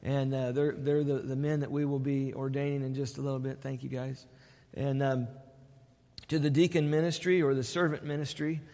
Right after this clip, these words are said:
And so this morning, I want to charge them, if you will, um, each of them, as a, but as a reminder also to the rest of us.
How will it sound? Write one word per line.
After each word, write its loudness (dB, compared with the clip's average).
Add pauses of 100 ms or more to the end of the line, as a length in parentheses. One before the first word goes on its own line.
(260)
And 2
so 4
this 4
morning, 2 (260)
I 2
want 2
to 4 (480)
charge 4
them, 2
if -2
you 2
will, 2 (520)
um, 2 (800)
each 4
of 4
them, 0 (120)
as 2
a, 0
but 0
as 2
a 2
reminder 0
also 0
to -6
the 0
rest -2
of -8
us. -14